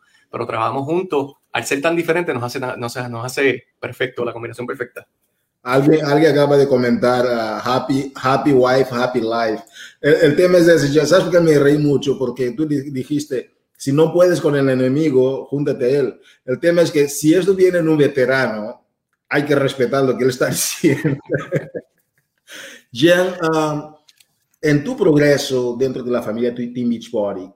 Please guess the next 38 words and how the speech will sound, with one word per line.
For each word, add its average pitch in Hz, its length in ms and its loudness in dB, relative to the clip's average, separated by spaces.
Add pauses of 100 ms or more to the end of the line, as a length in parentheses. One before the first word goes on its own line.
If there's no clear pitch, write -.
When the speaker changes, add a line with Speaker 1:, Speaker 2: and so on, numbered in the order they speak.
Speaker 2:
¿qué 185 120 0
es 190 100 -2
lo 165 100 0
que 135 140 -4
más 127 260 -4
te 139 80 -2
ha 127 40 0
gustado? 120 340 -4
Porque 120 420 -6 (280)
alcanzar 135 500 0
lo 180 100 4
que 143 80 0
alcanzaste 123 500 -2
ahora, 110 180 -2
bueno, 95 320 -6
que 101 200 -12
tu 123 140 -8
esposa 135 340 0
ya 110 120 -2
es 107 80 -8
una 110 100 -6
persona 98 300 -8
con 92 100 -12
bastante 95 320 -8
resultado, 143 960 0 (100)
a - 60 -16
pesar 104 240 -8
de, 95 140 -4 (160)
¿no? 120 300 -12
de 95 100 -12
tener 98 240 -14
nada 101 200 -10
más 98 200 -10
un 104 120 -8
año 104 200 -4
en 101 100 -8
el 101 100 -6
negocio, 131 560 2